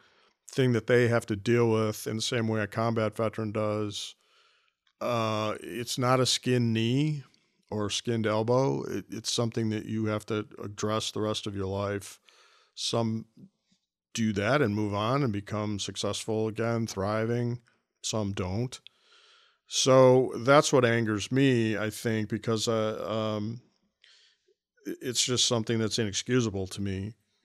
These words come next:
e-, especially if you are a police officer or a law enforcement or prosecutor or whatever. You have to be the white hat, you know, you have to help people. That's why you're there.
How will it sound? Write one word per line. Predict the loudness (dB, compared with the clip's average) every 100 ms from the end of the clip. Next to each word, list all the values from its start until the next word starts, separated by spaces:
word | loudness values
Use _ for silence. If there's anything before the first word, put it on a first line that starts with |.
| -20 -18 -8
e-, | -4 -4 -6
especially | -6 2 4 4 0 -2
if | -4
you | -2
are | 0 2
a | 0
police | -2 -4 -2
officer | -2 -2 -4 -4 -4
or | -2 -4
a |
law | -2 -4
enforcement | -4 -4 -4 -4 -6 -6 -6
or | -8 -10 _
prosecutor | -4 -4 -4 -8 -6 -4 -2
or | -2
whatever. | -2 -2 -2 -2 -6 -10 _ -20 _ -20 -20 -20 -20 _ _ _ _ _ _ -8
You | 0 4
have | 4 2
to | 0
be | -2
the | 0
white | 0 0
hat, | 2 2 0 -4 _
you | -14 -8
know, | -6 -4
you | -4 -2 0
have | -2 -2
to | -4
help | -2 -2
people. | -2 -4 -4
That's | -4 -4 -2
why | -2
you're | -2 -2
there. | 0 2 2 -2